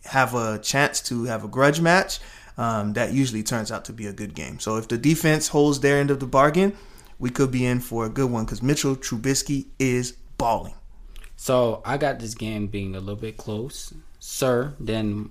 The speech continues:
Speaker 2: what most people are predicting. Um, all the Bears have to do is make sure you contain Drew Brees, keep him off the field, don't give up no big plays, and contain Michael Thomas and Alvin Kamara.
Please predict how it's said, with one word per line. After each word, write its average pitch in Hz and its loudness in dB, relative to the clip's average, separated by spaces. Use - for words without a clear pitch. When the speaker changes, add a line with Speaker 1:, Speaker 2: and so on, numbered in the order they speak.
Speaker 2:
what 107 -6
most 101 -8
people 101 -8
are 95 -8
predicting. 92 -2
Um, 98 -4
all 120 2
the 127 0
Bears 120 0
have 107 0
to 110 -6
do 98 -6
is 95 -8
make 98 -8
sure 107 -4
you 101 -4
contain 107 -4
Drew 117 -4
Brees, 104 -6
keep 107 -6
him 98 -6
off 101 -10
the - -10
field, 98 -4
don't 107 -2
give 113 0
up 120 -2
no 113 -4
big 113 -6
plays, 95 -10
and 101 -10
contain 107 -4
Michael 95 -6
Thomas 85 -10
and 104 -4
Alvin 95 -6
Kamara. 90 -10